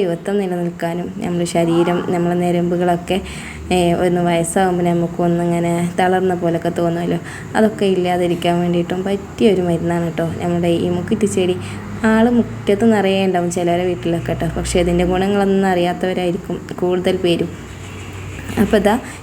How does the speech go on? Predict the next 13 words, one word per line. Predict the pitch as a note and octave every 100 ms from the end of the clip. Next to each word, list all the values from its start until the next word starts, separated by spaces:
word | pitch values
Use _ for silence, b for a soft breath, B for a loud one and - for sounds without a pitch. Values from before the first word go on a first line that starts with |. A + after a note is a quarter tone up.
| -
ഈ | C#4
മുക്കുറ്റി | C#4 - F#3 F#3
ചെടീനെ | F3 F3 F3+
നമുക്ക് | F3 F3 F#3
ഇതാ | F3 F3 F3 F3
മുക്കുറ്റി | F#3+ F3+ F3 E3+
പൂവിനെ | F3 F3 F3 F3
കൊണ്ട് | F3 F3 F3+
ഉണ്ടാക്കിയ | F3+ F#3 F3 F#3 F#3+ A3+ B - -
താറാവ് | A#3+ A#3+ A3 G#3
മുട്ട | G3 G3 - F#3
ഓംലെറ്റ് | F3+ F3 F3 F3+
ഉണ്ടല്ലോ | F3 F3